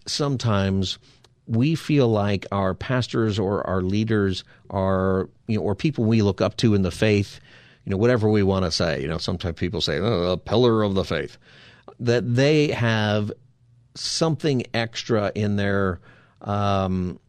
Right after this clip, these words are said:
I don't know, their, their connection with God or whatever it is. And, you know, I would like to say that there's a maturity issue maybe for sure, but do not think for a second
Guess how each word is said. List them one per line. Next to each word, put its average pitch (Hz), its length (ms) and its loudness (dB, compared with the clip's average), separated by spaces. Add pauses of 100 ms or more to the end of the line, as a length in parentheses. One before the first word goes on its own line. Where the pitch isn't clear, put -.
(320)
I 110 140 -6
don't 113 100 -2
know, 90 140 -2
their, 90 260 -2
their 95 400 -2
connection 107 640 -4
with 98 180 -4
God 98 480 -2
or 98 100 -6
whatever 95 420 -2
it 87 60 -4
is. 80 480 -4
And, 92 460 -8 (180)
you 104 120 -10
know, 101 80 -10
I - 100 -8
would 123 120 -4
like 147 180 -4
to - 80 -6
say 123 180 -2
that 107 220 -2
there's 107 220 0
a 104 40 2
maturity 107 640 2
issue 98 280 -2
maybe 92 320 -4
for 92 220 -4
sure, 127 480 0 (640)
but 110 160 2
do 143 160 4
not 175 240 2
think - 340 0
for 107 200 2
a 90 80 0
second 117 420 0